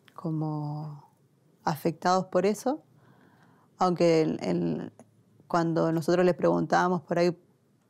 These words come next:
por ciertos, eh, antecesores, abuelos o tíos o gente que est-, había estado antes que nosotros, habían silencios, ¿no? Porque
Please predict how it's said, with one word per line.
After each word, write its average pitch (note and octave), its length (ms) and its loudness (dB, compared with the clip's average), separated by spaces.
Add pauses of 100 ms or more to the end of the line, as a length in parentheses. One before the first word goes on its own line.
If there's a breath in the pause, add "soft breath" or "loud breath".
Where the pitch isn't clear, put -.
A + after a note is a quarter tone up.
(100)
por E3+ 160 0
ciertos, E3+ 1080 0 (280)
eh, E3 280 -2 (680)
antecesores, F#3 920 0 (260)
abuelos F3 760 2
o D#3 100 -6
tíos F3+ 520 0
o D#3 140 -6 (600)
gente E3+ 380 -4
que F3 80 -4
est-, - 160 -10
había F3 160 2
estado F3+ 220 0
antes F3+ 160 -4
que F#3+ 100 -4
nosotros, G#3 460 -2 (840 soft breath)
habían F3 300 2
silencios, F#3 560 0
¿no? F#3 160 -2
Porque D#3+ 640 -6